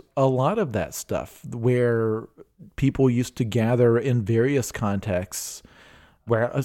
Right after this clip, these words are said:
great things happened. You know, creative people met each other. You know, when you read about, like, the history of any band, you know, when, when I, like, um,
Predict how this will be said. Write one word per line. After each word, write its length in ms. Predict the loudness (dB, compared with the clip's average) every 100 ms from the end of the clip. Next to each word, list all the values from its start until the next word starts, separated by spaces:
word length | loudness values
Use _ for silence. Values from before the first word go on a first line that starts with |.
| -4 -10 -4
great 320 | 0 0 0
things 240 | 0 0
happened. 400 | -2 -4 -4 -10 -6
You 120 | -2
know, 140 | -2
creative 500 | -2 2 6 6 4
people 240 | 4 4 4
met 180 | 4
each 220 | 2 0 0
other. 260 | 0 0
You 140 | 0 2
know, 80 |
when 200 | 4 4
you 120 | 4 4
read 320 | 4 4 2
about, 400 | 4 4 2 -2 _ _ _ _ _ _ _
like, 200 | -2 -2
the 100 | 0
history 400 | 0 0 2 2
of 100 | 2 2
any 460 | 0 2 2 0 -6 -16 -20 _ _ _ -14
band, 840 | -12 -4 0 0 0 -2 -2 -6 -12 _ _ _ _ _ _ _
you 160 | -2 0
know, 140 | 2
when, 260 | 2 2 0
when 120 | 2
I, 340 | 4 4 2 -2 -4 2
like, 240 | 2 4
um, 560 | 2 2 2 0 -2